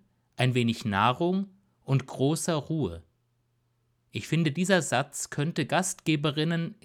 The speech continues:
Gastgebern und Gästen helfen,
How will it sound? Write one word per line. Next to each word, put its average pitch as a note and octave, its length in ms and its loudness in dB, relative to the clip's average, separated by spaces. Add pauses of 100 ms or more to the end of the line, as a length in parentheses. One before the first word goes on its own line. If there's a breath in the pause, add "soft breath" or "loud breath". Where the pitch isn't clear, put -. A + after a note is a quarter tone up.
Gastgebern F3 760 0
und - 420 -2
Gästen D#3 500 0
helfen, B2+ 680 -4